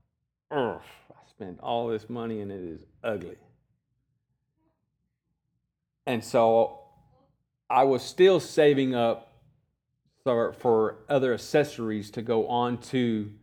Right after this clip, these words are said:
the, uh, rifle itself, like the scope and the sling and everything else. And so I was like, "You know what? I, I'm just gonna go ahead and replace this ugly plastic black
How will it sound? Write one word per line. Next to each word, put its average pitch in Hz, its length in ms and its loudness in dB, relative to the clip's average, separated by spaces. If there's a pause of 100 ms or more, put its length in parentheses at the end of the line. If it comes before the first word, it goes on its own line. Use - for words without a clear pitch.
(760)
the, 107 600 -4
uh, 98 260 -2
rifle 113 400 2
itself, 113 520 0
like 107 260 -2
the 107 60 -6
scope 113 680 -2
and 101 140 -8
the 92 80 -12
sling 117 560 -6
and 101 100 -6
everything 101 380 -6
else. 113 320 -2
And 98 140 -12
so 104 200 -4
I 104 80 2
was 101 80 -4
like, 107 200 -8
"You 143 80 -4
know 135 100 -4
what? 127 400 -4 (1040)
I, - 40 -18 (200)
I'm 160 100 -4
just 175 140 -6
gonna 147 180 2
go 135 140 4
ahead 127 340 2
and 113 160 -6
replace 127 540 0
this 110 260 -10
ugly 120 380 0
plastic 120 800 -2
black 117 600 0